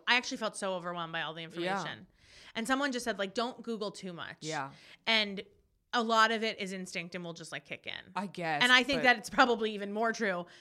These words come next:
Speaker 1: with an actual human child.
Speaker 2: I don't know. I just wanna, I'm realizing that I don't know anything about taking care of newborns. I don't know anything about being pregnant. I
Speaker 1: A
Speaker 2: don't
Speaker 1: lot
Speaker 2: know
Speaker 1: of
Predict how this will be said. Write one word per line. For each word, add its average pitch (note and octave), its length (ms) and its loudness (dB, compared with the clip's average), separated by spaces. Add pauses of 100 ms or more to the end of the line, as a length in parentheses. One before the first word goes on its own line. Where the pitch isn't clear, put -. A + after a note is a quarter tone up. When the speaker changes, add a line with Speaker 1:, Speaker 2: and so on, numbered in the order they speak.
(320)
Speaker 1:
with G3+ 180 0
an F#3 100 2
actual F3 300 -2
human D3+ 260 -12
child. C3 240 -8
Speaker 2:
I A#3+ 160 6
don't B3+ 200 2
know. F3 300 4
I G3 120 2
just A#3 240 -2
wanna, G#3 240 0 (300)
I'm G3 220 2
realizing G#3+ 640 2
that E3+ 140 2
I E3 140 4
don't E3+ 240 0
know E3 120 0
anything E3 400 -2
about D3+ 380 0 (300)
taking D#3 260 -6
care D#3+ 140 -6
of D3 80 -8
newborns. C#3+ 560 -4
I D#3 80 -4
don't D#3 140 -2
know C#3+ 120 -2
anything D#3 380 -6
about C#3+ 280 -2
being C#3 200 -6
pregnant. C3+ 480 -6
I - 40 0
Speaker 1:
A C4+ 40 -2
Speaker 2:
don't C4 100 2
Speaker 1:
lot D4+ 40 4
Speaker 2:
know E4 100 2
Speaker 1:
of - 0 -